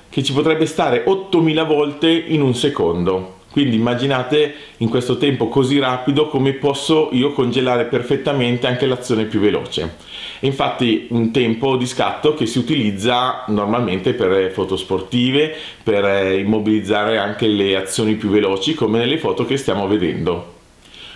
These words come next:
Un tempo di scatto invece molto lungo, un secondo, dieci secondi, trenta secondi, permettono di condensare all'interno di un singolo scatto tutto quello che avviene in questo tempo.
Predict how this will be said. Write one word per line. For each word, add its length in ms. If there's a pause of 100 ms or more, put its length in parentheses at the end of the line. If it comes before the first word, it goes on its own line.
(180)
Un 140
tempo 260
di 100
scatto 360
invece 580
molto 300
lungo, 640
un 100
secondo, 540
dieci 280
secondi, 440
trenta 320
secondi, 600 (380)
permettono 640
di 240
condensare 720
all'interno 460
di 100
un 100
singolo 420
scatto 760
tutto 320
quello 240
che 140
avviene 420
in 240
questo 320
tempo. 560